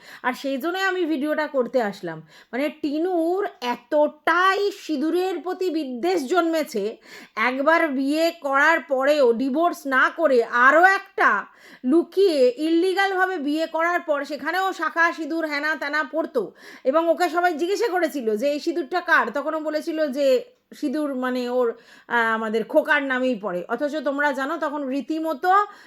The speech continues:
এই, আম, মানে কি বলবো, সেকেন্ডটার সঙ্গে ঘর সংসার করছে, মানে ফকলুচন্দের সঙ্গে, এবং সেখানে তখন শাঁখা পলা সিঁদুর রীতিমতো পরে, এবং সেখানে ফকলুচন্দের বাপের বাড়িতে গিয়ে রীতিমতো সে সংসার ধর্ম করছিল,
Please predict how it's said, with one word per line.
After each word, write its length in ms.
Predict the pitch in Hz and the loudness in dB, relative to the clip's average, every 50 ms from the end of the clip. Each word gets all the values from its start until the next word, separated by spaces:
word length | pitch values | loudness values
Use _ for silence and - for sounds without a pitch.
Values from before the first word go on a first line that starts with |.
| - _ | -16 _
এই, 520 | - 233 254 269 294 302 320 330 320 294 - | 2 6 6 6 6 4 2 0 -2 -4 -4
আম, 520 | - 226 220 220 208 196 196 190 190 180 160 117 _ _ _ _ _ _ _ _ _ - | -4 -4 -4 -4 -4 -6 -8 -10 -10 -12 -14 -16 _ _ _ _ _ _ _ _ _ -8
মানে 460 | 233 233 226 233 226 220 220 214 208 - | -6 -4 -4 -4 -4 -4 -4 -6 -6 -8
কি 80 | 269 | -4
বলবো, 300 | 240 226 220 196 185 190 | -2 -2 -2 -2 -4 -6
সেকেন্ডটার 480 | 185 - 294 285 302 320 320 302 330 320 | 0 2 2 2 2 -2 -2 0 -2 -2
সঙ্গে 300 | 311 330 302 311 311 294 | 0 -4 -6 -4 -4 -6
ঘর 240 | 269 247 247 247 233 | -2 0 0 0 0
সংসার 380 | - 269 262 254 - 277 247 | -2 -6 -8 -4 -4 -6 -4
করছে, 260 | - 208 185 180 196 | -4 -6 -8 -8 -8
মানে 240 | 185 214 254 247 233 | -6 -4 -4 -4 -2
ফকলুচন্দের 720 | - 277 269 262 277 269 254 - 247 220 190 185 175 180 | -2 -2 -4 -2 -4 -8 -4 -4 -4 -4 -4 -6 -8 -8
সঙ্গে, 340 | 175 - 180 165 165 160 160 160 - - - - - - | -8 -10 -12 -12 -12 -16 -18 -20 -20 -20 -20 -20 -14 -2
এবং 260 | 240 254 294 311 311 | 0 0 0 0 -4
সেখানে 420 | 302 - 285 277 277 294 294 311 294 | -4 -6 -6 -6 -6 -8 -8 -6 -6
তখন 260 | 302 285 - 311 302 | -8 -8 -8 -10 -12
শাঁখা 500 | - - 262 247 254 - 311 294 302 302 294 | -10 -8 -8 -8 -6 -2 -2 0 0 0 -2
পলা 340 | 262 262 254 269 285 294 302 294 - | 0 -2 0 0 0 -2 -4 -6 -8
সিঁদুর 540 | - 269 254 240 294 311 311 302 285 285 254 | -12 -10 -8 -6 -4 -2 -2 -4 -4 -4 -6
রীতিমতো 580 | 254 262 269 - 302 302 302 302 302 302 302 294 | -6 -6 -8 -8 -8 -6 -4 -4 -2 0 0 0
পরে, 380 | 294 277 277 277 277 285 302 | 0 -2 -2 0 0 0 0
এবং 340 | 285 247 254 254 285 285 277 | 0 0 0 -2 -2 -4 -4
সেখানে 300 | 277 277 262 277 277 294 | -8 -8 -8 -6 -6 -6
ফকলুচন্দের 800 | 285 - 262 262 277 285 294 294 294 302 294 294 294 285 302 302 302 - - - - - - | -4 -4 -6 -6 -4 -8 -8 -6 -6 -6 -6 -4 2 2 2 2 2 -8 -12 -20 -20 -18 -6
বাপের 240 | - 226 233 277 285 | -6 -4 0 0 0
বাড়িতে 340 | 269 285 277 285 226 294 294 | 0 2 -2 0 -2 -4 -6
গিয়ে 260 | 254 254 285 285 277 | -4 -4 2 2 2
রীতিমতো 480 | 247 269 233 220 269 262 269 254 285 277 | 2 0 -4 -4 -4 -4 -4 -4 -4 -6
সে 160 | 233 285 262 | -6 -6 -8
সংসার 600 | - 269 240 233 226 - 262 247 233 214 - 190 | -6 -8 -10 -10 -8 -6 -6 -6 -6 -8 -10 -6
ধর্ম 280 | 226 240 214 214 214 190 | -6 -4 -4 -4 -6 -6
করছিল, 500 | 202 185 180 180 - - 180 160 165 | -6 -8 -10 -10 -10 -12 -10 -10 -10